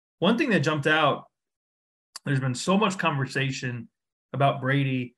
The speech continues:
Should he be the starter? I think we all agree, yes, but I, I, I would like to see Sam Horn played. I thought he should have gotten a chance against Vanderbilt. Clearly, it was on the table.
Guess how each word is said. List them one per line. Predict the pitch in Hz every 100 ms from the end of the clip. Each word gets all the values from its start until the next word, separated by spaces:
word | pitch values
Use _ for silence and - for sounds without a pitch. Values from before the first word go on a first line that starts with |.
| _ _
Should | - 156
he | 160
be | 151
the | 143
starter? | - 143 143 135 139 131 -
I | 135
think | 135 139 135 -
we | 131 123
all | 127
agree, | 123 123 120
yes, | 113 139 139 123 -
but | 127 - _
I, | 135 135 - 123
I, | 131 131 - -
I | 143
would | 190
like | 123 123
to |
see | - 127
Sam | 131 123
Horn | 120 123
played. | 123 123 135
I |
thought | 131 123
he | 120
should | 131
have | 120 113
gotten | 117 -
a | 123
chance | - 120 117
against | 120 -
Vanderbilt. | 127 131 127 -
Clearly, | 151 143
it | 127
was | 131
on | 123
the |
table. | - 139 143 117 131